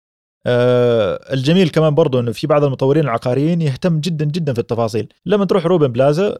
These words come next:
آه، لاحظ إنك أول ما تنزل من السيارة في ال-، منطقة التنزيل، طالع شوف السور اللي موجود. آه،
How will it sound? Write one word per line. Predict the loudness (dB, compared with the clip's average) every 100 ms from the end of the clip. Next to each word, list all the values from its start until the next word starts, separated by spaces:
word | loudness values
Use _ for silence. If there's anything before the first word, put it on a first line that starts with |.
| -2
آه، | 0 2
لاحظ | 2 2 0
إنك | -2 -2
أول | 0 2
ما | 0
تنزل | -2 -4 -4
من | -6 -6
السيارة | -8 -4 0 2 2
في | 0 -2
ال-، | -6 -6 -6 -4
منطقة | -4 -2 -2
التنزيل، | -2 -6 -4 -4 -6 _ _ _ _ _ 0
طالع | 2 2
شوف | 0 2
السور | 2 0 2 2
اللي | 2 0
موجود. | -2 -2 -6 _ _ _ _ _ _ _ _ _ -2
آه، | 2 4 2 0